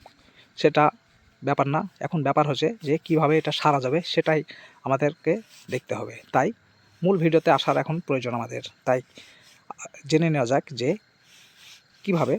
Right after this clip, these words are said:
সেটা সারার ব্যবস্থা করা যায়। তো আসুন সেটাই জেনে নিই। তো বন্ধুরা, এটা হলো সেই শক্তিশালী বিষ বা ঔষধ। তো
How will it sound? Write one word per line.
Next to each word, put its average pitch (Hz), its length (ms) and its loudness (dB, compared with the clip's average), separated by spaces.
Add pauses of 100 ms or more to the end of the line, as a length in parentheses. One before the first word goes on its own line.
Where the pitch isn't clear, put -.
(100)
সেটা 147 340 -2 (240)
সারার 190 360 4
ব্যবস্থা 131 280 -2
করা 113 180 -10
যায়। - 160 -14 (300)
তো - 80 -10
আসুন 156 200 -4 (120)
সেটাই 160 280 0
জেনে 117 160 -10
নিই। - 160 -18 (880)
তো 170 100 -6
বন্ধুরা, 151 300 -4 (240)
এটা 175 240 0
হলো 160 220 4
সেই 147 320 -2
শক্তিশালী 151 560 -4
বিষ 147 220 -2 (120)
বা 147 100 0 (100)
ঔষধ। 120 360 -6 (1300)
তো 143 80 -2